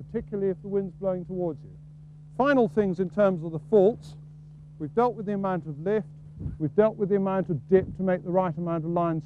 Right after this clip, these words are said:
strike on the surface of the water, is remember, don't show people your armpits,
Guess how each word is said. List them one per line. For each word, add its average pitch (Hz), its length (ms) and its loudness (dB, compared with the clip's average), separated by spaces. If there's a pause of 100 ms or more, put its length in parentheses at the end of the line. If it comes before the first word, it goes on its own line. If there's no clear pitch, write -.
strike 165 260 0
on 156 140 -2
the 135 60 -4
surface 151 380 0
of 123 40 -12
the 139 80 -2
water, 160 460 4 (320)
is 196 220 8
remember, 208 680 6 (500)
don't 220 380 6
show 233 220 2
people 202 340 0
your 202 180 4
armpits, 165 640 2